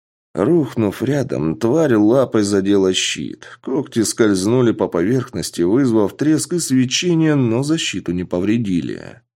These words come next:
Поднявшись, кусач навалился сверху на голубую искрящуюся полусферу и принялся передними лапами наносить мощные удары. Татарин почувствовал, как увеличивается расход внутренней энергии,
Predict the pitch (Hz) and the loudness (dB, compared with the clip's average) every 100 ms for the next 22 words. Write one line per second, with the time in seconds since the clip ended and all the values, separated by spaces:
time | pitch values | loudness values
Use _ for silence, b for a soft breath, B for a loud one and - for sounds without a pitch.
0 | _ - 76 76 127 127 - - - - | _ -4 -2 0 -2 -2 -6 -8 -10 -2
1 | 92 87 - 165 123 123 117 113 139 139 | 0 0 0 0 0 2 4 4 4 2
2 | - 107 - 110 139 123 113 104 101 98 | 2 0 0 2 2 0 0 0 2 2
3 | 98 131 127 107 - 101 113 104 104 92 | 2 2 2 2 0 2 2 2 0 0
4 | - 92 107 98 90 - - 151 151 151 | 0 -2 0 2 0 -2 -2 0 2 2
5 | - 190 180 117 110 202 196 107 90 101 | 0 -6 -2 0 2 0 0 -2 0 0
6 | 92 85 82 80 78 117 139 127 123 127 | 2 0 -2 -2 0 0 -2 -2 0 0
7 | 165 151 123 - 92 95 87 80 - 85 | 0 0 -2 -4 -8 -4 -2 -2 -4 -4
8 | 80 - 110 104 92 76 67 50 57 - | -4 -2 -2 0 0 0 -4 -8 -14 -20
9 | _ _ _ - - - 175 139 127 120 | _ _ _ -12 -6 0 2 2 2 2
10 | 104 - 156 - 82 73 69 90 98 92 | 0 0 -2 -2 -2 -2 0 -2 0 2
11 | 92 120 107 101 92 98 95 87 - 120 | 2 2 2 2 2 2 0 0 0 0
12 | 98 101 117 117 107 107 104 - 104 110 | 0 0 0 0 0 0 -2 0 0 2
13 | 123 87 60 55 50 | 2 0 -4 -12 -14